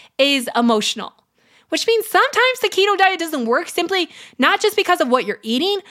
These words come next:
because of how much stress it implies on your life, right? The confusion, the chaos, the counting, the processed foods, all of it can become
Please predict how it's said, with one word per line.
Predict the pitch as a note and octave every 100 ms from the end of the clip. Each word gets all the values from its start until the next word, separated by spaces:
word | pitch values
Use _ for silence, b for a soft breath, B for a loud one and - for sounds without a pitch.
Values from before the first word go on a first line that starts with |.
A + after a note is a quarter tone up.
| B B B B B
because | - - F4 F4+
of | D4+
how | - - G4+
much | A4+
stress | - - - D#4 F4 D#4
it |
implies | D4+ C4+ C#4+ D4 D4+ C4+ -
on | C4+ C#4
your | C4+
life, | A3 G3+ G#3+ F4 F#3+ - -
right? | D4 D4+ G4 B B -
The | D4
confusion, | E4 D4 C4 C#4+ E4+ F#4 B3+ G#3
the | G#3+
chaos, | A3 D#4 F4 E4+ A#3+ G3
the | A3+
counting, | - C#4+ D#4 F4 - F#3+ G3 B -
the | B3
processed | C#4+ D4+ E4 E4 -
foods, | - C#4+ F#3+ - b b b -
all | C#4+ G4 A4+
of | D#4
it | G3 E3+
can | C4
become | C4+ C4+ B3+ A3